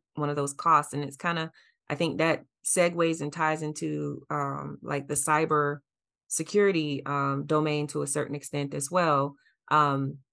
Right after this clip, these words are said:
that's one of the reasons I do believe, uh, that particular law has been enacted, um, just from a national security standpoint, and then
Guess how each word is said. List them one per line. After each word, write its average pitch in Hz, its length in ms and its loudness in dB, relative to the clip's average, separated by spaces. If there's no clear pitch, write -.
that's 156 360 0
one 165 340 4
of 160 280 4
the 156 120 0
reasons 147 380 -4
I 139 120 2
do 151 200 -2
believe, 147 580 -4
uh, 139 340 -2
that 151 380 2
particular 151 480 -2
law 143 260 4
has 143 280 0
been 143 160 -2
enacted, 139 640 -2
um, 139 460 4
just 165 200 2
from 151 120 0
a 139 60 2
national 143 380 0
security 143 480 -2
standpoint, 139 640 -2
and 147 120 2
then 139 360 0